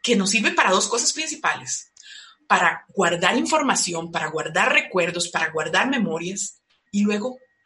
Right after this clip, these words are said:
trata de protegernos a toda costa de cualquier peligro, real o imaginario. Entonces, a la mente hay que saber qué es eso, que ella es un martillo, pero el carpintero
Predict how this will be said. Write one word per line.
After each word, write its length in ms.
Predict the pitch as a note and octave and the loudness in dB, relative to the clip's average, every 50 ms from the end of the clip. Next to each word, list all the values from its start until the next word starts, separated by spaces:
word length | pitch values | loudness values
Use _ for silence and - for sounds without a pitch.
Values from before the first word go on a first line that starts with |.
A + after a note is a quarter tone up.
| _ _ - | _ _ 2
trata 340 | A3+ A3 G#3+ A3+ - C4+ | 4 4 4 2 2 0
de 100 | C4+ C4 | -2 0
protegernos 1000 | C4 - A#3 A3 G#3+ - D#3+ D#3+ - - G#3 G3 G3+ G3+ G#3+ A3+ A3+ A#3 - - - | 0 0 -2 -2 -2 -2 -4 -4 -2 0 0 0 0 0 -2 -6 -6 -6 -8 -6 -6
a 140 | - - - | -8 -8 -8
toda 360 | - D#3 D#3+ E3+ E3 - _ _ | -8 -8 -6 -6 -8 -10 _ _
costa 400 | - E3+ F3 - - - - - - _ _ _ _ _ _ _ _ - | -6 -4 -2 -2 -4 -4 -6 -10 -10 _ _ _ _ _ _ _ _ 0
de 140 | - A#3+ A#3+ | 0 0 2
cualquier 240 | C4 C4 - E4 - | 2 0 0 0 2
peligro, 480 | G#4+ F4+ E4 F4 E4+ A#3 E3 - - - _ _ _ _ _ - | 4 6 6 6 6 4 -2 -6 -8 -16 _ _ _ _ _ -6
real 680 | F3 F#3 G3 G3+ F#3+ F#3+ G3+ A3 A#3+ C#4 - - - _ - | -2 2 4 4 6 8 8 6 6 2 0 -8 -12 _ 0
o 60 | B3 | 2
imaginario. 680 | A#3+ A#3+ A#3+ B3 B3+ A3+ F#3 E3+ D#3+ - - - - _ _ - - - - - - | 4 4 4 2 2 2 0 0 0 -2 -6 -14 -20 _ _ -12 -8 -8 -6 -4 0
Entonces, 500 | A#3 B3 A#3 B3 C#4 C#4 D4+ - - - - | 0 0 2 2 2 2 2 2 2 2 2
a 80 | C#4 | 2
la 80 | B3+ A#3+ | 2 4
mente 520 | A#3+ B3 C4 C4 C4 - - - - - - | 2 2 0 0 -2 -4 -4 -4 -6 -2 0
hay 180 | G#3+ A#3 C4+ C4 | 0 0 2 0
que 100 | - - | -2 -2
saber 280 | D#4+ C#4+ D4+ F4+ E4+ | 0 0 0 0 0
qué 80 | F4 F4 | -2 -4
es 80 | F4 | -4
eso, 400 | G4 A4+ A#4 - - - - - _ _ _ _ - | -2 -2 -2 -4 -4 -6 -12 -16 _ _ _ _ -2
que 100 | - A#3+ | 0 2
ella 80 | D#4+ | 4
es 100 | F4 E4+ | 4 4
un 100 | E4+ F4 | 2 2
martillo, 600 | F4 F4+ E4+ D4 - - D#4 F4 F#4 - A#3 - - | 2 2 0 0 -2 0 2 2 4 2 2 0 0
pero 140 | G3 F#3 F3+ | 2 2 2
el 80 | E3+ | 2
carpintero 760 | F#3 F#3 F#3 - F3+ F3 E3+ E3+ G3 G#3+ C4 D4+ D4+ - _ | 2 0 0 0 -4 -6 -4 -2 0 0 0 -2 -6 -8 _